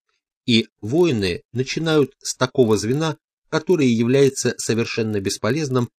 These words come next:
из-за своей неспособности действовать самостоятельно. Для того, чтобы оживить это звено, воину необходима непоколебимая, неистовая целеустремленность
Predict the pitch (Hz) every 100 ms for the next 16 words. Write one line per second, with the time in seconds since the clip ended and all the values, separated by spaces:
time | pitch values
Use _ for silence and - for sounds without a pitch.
0 | _ 127 107 107 - 113 117 113 113 113
1 | 117 - 110 101 95 - 98 - 101 95
2 | 101 - - 120 - 104 - 123 107 -
3 | - - _ _ _ _ _ _ _ _
4 | _ _ _ _ _ _ 101 95 98 110
5 | 110 - 107 92 101 - 101 113 156 175
6 | 117 - 87 85 95 85 - _ _ _
7 | _ _ 110 208 190 156 123 110 127 117
8 | 139 131 120 127 123 117 - 101 110 160
9 | 156 139 131 - - 120 135 139 - 120
10 | 120 113 - 113 107 - 139 127 95 76
11 | 73 -